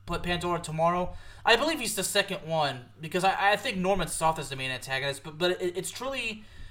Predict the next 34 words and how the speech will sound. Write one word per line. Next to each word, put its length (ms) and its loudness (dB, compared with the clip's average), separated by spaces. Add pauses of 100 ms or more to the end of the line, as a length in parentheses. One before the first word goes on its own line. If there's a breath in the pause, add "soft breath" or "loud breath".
(520 loud breath)
it's 200 -2
truly 400 0
hard 280 6
under, 220 0 (260)
to, 140 0 (100)
to 160 4
be 180 -4
sure 400 4
who 160 0
exactly 500 -2
is 160 -6
the 100 -6
main 320 0
bad 280 6
guy, 120 0
because 520 2
let's 120 -4
not 120 4
forget 200 2
there's 140 -2
that 200 -2
mission 460 -2
where 180 -2
Sedano 600 2
is 120 -4
arrested, 580 0 (580)
arrested 300 2
for 80 -6
war 240 4
crimes, 340 0
although 220 0
his, 220 2
uh, 240 -2 (1200 loud breath)
eventual 1040 4